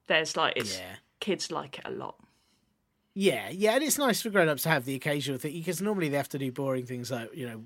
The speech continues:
Speaker 2: watch the news or, I don't know,
Speaker 1: Accounts.
Speaker 2: just fart
Speaker 1: I have
Speaker 2: endlessly.
Speaker 1: to, I have to do
Speaker 2: Yeah.
Speaker 1: accounts, and I have to make the dinner, and I have to hoover this
Speaker 2: Yeah, oh,
Speaker 1: thing.
Speaker 2: sorry. Bum faces
Speaker 1: Oh,
Speaker 2: are
Speaker 1: yeah,
Speaker 2: typical.
Speaker 1: don't, see, bum
Speaker 2: Yeah.
Speaker 1: faces again. You've got to be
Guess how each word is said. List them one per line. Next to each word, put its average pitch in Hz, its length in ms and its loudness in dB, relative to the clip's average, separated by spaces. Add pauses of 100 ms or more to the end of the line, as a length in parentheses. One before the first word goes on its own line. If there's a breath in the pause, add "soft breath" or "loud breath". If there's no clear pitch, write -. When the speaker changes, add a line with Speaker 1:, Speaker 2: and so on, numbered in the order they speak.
(140)
Speaker 2:
watch 127 220 -10
the 214 80 -12
news 214 120 -8
or, - 60 -4
I 208 160 6
don't 180 80 2
know, 175 60 -6
Speaker 1:
Accounts. 135 320 -10
Speaker 2:
just - 100 -6
fart 123 340 -4
Speaker 1:
I 220 120 8
have 214 220 6
Speaker 2:
endlessly. - 340 -4
Speaker 1:
to, - 60 -4
I 214 120 8
have 220 320 2
to 220 140 -6
do 208 320 0
Speaker 2:
Yeah. 180 60 -2 (100)
Speaker 1:
accounts, 202 640 -2 (280 loud breath)
and 202 220 6
I 196 120 10
have 208 340 6
to 220 180 0
make 202 340 2
the 214 160 2
dinner, 190 600 -2 (340 loud breath)
and 196 300 4
I 190 160 12
have 208 360 6
to 233 180 6
hoover 214 600 4
this 196 320 2
Speaker 2:
Yeah, 123 120 -4
oh, - 20 2
Speaker 1:
thing. 165 240 2
Speaker 2:
sorry. 131 320 -2 (360)
Bum 117 160 -10
faces 113 220 -10
Speaker 1:
Oh, 190 80 6
Speaker 2:
are 185 80 4
Speaker 1:
yeah, 175 120 4
Speaker 2:
typical. 170 300 2
Speaker 1:
don't, 185 120 -2
see, 247 240 -4
bum 269 400 0
Speaker 2:
Yeah. - 60 -12
Speaker 1:
faces 190 560 -6
again. 190 600 -4
You've 196 120 -10
got 240 160 -2
to - 80 -16
be 233 60 -4